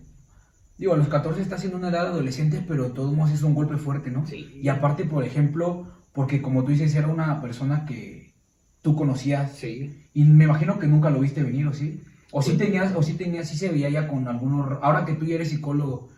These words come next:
Speaker 1: si haces un retroceso, ¿sí, sí crees que tuviera como ciertos rasgos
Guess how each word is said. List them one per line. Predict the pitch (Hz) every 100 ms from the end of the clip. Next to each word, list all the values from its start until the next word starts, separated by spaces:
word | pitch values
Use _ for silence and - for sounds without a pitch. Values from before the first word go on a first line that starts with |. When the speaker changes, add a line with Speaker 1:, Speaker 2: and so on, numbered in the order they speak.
| _
Speaker 1:
si | -
haces | 147 151
un | 170 160
retroceso, | 165 147 131 143 156 151 - - - _ _ _
¿sí, | - 175 151 -
sí | 170
crees | 170 160
que | 151
tuviera | - 143 147 160
como | 143 131 131 131
ciertos | 143 143 156 147 135
rasgos | 143 143 143 143 143 139